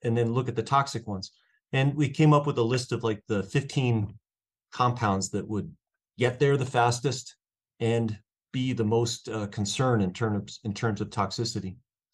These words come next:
And I guess what we hoped was that, uh, that would be a guideline for changing what was measured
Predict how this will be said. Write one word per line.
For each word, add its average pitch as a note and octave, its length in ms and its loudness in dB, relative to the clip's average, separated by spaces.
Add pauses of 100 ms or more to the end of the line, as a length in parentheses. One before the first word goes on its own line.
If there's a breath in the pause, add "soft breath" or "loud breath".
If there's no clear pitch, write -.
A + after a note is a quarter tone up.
(840)
And A#2+ 240 0 (160)
I C#3+ 100 -10
guess D#3+ 380 0 (400)
what C#3+ 160 4
we C3 100 4
hoped G3 440 4
was C3+ 300 2
that, A2+ 300 -4
uh, A2+ 240 0 (260)
that C3 180 2
would C#3 160 -2
be A#2+ 380 -4 (520)
a A2 60 -2
guideline C#3 640 2
for A#2 480 0 (340)
changing C3+ 680 -2 (200)
what C3 200 2
was A#2+ 340 -4 (100)
measured A2 680 2